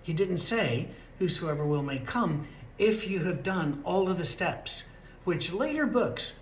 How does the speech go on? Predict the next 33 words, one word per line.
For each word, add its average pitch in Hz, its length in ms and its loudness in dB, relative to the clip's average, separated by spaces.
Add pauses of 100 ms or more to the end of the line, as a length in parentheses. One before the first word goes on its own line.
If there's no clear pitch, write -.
some 240 300 4
of 226 60 4
them 185 140 0
won't 185 180 2
be 208 80 2
written 196 260 0
for 170 120 -6
sixty 190 360 -2
years, 151 520 0
so - 220 -4
wait, 160 360 -2 (380)
but 139 100 -6
whenever 170 300 0
they're 220 180 2
all 247 280 4
there, 202 420 2 (160)
then 151 140 0
you're 175 100 0
gonna 202 140 -2
have 185 120 0
to 180 80 -2
hunt 233 240 -4
and 185 140 -2
peck, - 400 -4 (240)
'cause 147 460 0 (340)
God 151 340 0
made 160 220 0
this 147 460 0
a, 123 200 -2
um, 110 240 0 (160)
a - 60 -8
scavenger 131 680 0
hunt. - 380 -6